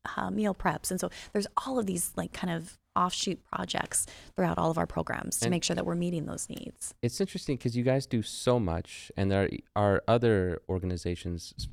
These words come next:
Speaker 2: fairly similar to you guys, but does it, do you ever get a little disheartened? Because it's like, it almost feels like patchwork in terms of the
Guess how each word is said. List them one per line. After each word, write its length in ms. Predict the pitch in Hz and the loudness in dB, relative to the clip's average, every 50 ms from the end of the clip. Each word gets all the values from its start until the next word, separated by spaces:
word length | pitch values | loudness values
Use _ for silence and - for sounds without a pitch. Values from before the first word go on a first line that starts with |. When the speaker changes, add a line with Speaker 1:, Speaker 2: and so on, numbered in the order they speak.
| - - | -2 2
Speaker 2:
fairly 280 | 98 95 90 82 85 | 4 4 4 4 0
similar 340 | - - - 139 143 139 107 | -2 -2 0 2 2 2 2
to 120 | - - 90 | 2 0 -2
you 40 | 85 | 0
guys, 260 | 87 82 82 85 - | 0 0 -2 -2 -4
but 120 | - 92 | -6 0
does 160 | 92 113 110 | 2 2 4
it, 140 | 120 120 104 - - _ _ _ _ _ _ _ | 4 2 -2 -4 -8 _ _ _ _ _ _ _
do 80 | - - - - | -14 -14 -8 2
you 80 | - 120 | 6 6
ever 140 | 120 127 139 | 6 6 6
get 340 | 120 123 120 107 - - - - - - | 6 6 4 4 2 -2 -14 -12 -6 0
a 40 | 98 | 0
little 200 | 98 98 95 85 | 2 2 2 2
disheartened? 580 | 90 87 - - - 92 87 101 127 135 135 | 0 -2 0 2 2 2 2 2 0 -2 -4
Because 280 | - 98 - - 85 85 | -6 -6 -6 -6 -6 -6
it's 180 | 80 - - | -8 -4 -2
like, 160 | 92 85 82 - | -2 -2 0 0
it 100 | 87 90 | 0 0
almost 320 | 92 95 98 95 - - | 0 0 0 -2 -4 -4
feels 220 | - 90 87 85 | -4 -4 -2 -2
like 200 | - 82 87 - _ _ | -2 -4 -4 -6 _ _
patchwork 680 | - - 92 92 - - - - 82 80 78 - - - | -6 -4 -4 -4 -4 -6 -6 -4 -4 -4 -4 -8 -14 -14
in 140 | - - 87 - | -10 -10 -10 -8
terms 280 | - - 85 82 80 | -6 -6 -6 -4 -4
of 220 | 82 78 80 80 80 _ _ _ _ _ _ _ _ _ _ _ _ _ _ _ _ _ _ _ _ _ _ _ - | -4 -4 -4 -6 -8 _ _ _ _ _ _ _ _ _ _ _ _ _ _ _ _ _ _ _ _ _ _ _ 2
the 100 | 98 | 2